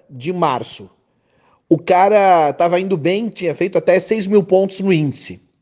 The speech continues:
E ele tava indo com uma quantidade X de contratos. O cara tava indo muito bem. Seis mil pontos ele fez nas três primeiras semanas. Quando chegou na última semana, ele decidiu triplicar a mão. Só que daí ele teve uma semana muito ruim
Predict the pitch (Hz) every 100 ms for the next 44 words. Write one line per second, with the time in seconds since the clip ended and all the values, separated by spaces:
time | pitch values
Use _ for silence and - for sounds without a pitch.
0 | _ 139 135 139 139 143 160 175 190 170
1 | 165 156 143 160 - 185 170 160 147 120
2 | 120 101 - _ _ _ _ - 147 170
3 | 185 214 185 156 185 175 131 123 - -
4 | _ - - 262 226 170 202 208 185 156
5 | 143 196 185 151 - 165 147 143 196 226
6 | - 196 202 196 196 143 113 110 - _
7 | _ _ - 349 294 220 202 165 196 233
8 | 190 170 - 151 185 185 156 - 202 202
9 | 190 240 202 208 240 269 262 277 220 214
10 | 226 208 147 101 - _ _ _ _ _
11 | _ - 349 262 240 254 247 269 240 247
12 | 233 247 240 254 240 254 254 240